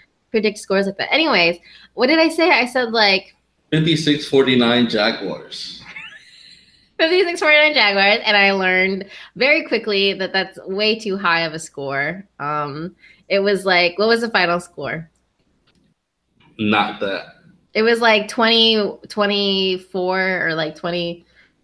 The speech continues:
Speaker 2: Twenty-four twenty?
Speaker 1: twenty-one.
Speaker 2: Twenty-four, I think it was twenty-four twenty.
Speaker 1: Yeah, so I was very off. <laughs> But, you know,
Speaker 2: The
Speaker 1: it's a learning
Speaker 2: Patriots won.
Speaker 1: experience.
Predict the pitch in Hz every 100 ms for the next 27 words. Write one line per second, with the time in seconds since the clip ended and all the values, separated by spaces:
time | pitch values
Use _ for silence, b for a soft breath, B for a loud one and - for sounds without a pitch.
0 | _ - 135 135 139 131 - 117 123 139
1 | 143 127 - _ - 127 123 127 143 139
2 | 139 131 123 117 110 101 95 - _ _
3 | _ 175 175 147 165 - 180 170 170 165
4 | B B - 220 214 254 247 151 139 170
5 | - _ B B B B _ _ _ -
6 | 262 294 214 - 131 123 123 101 - 95
7 | 87 90 107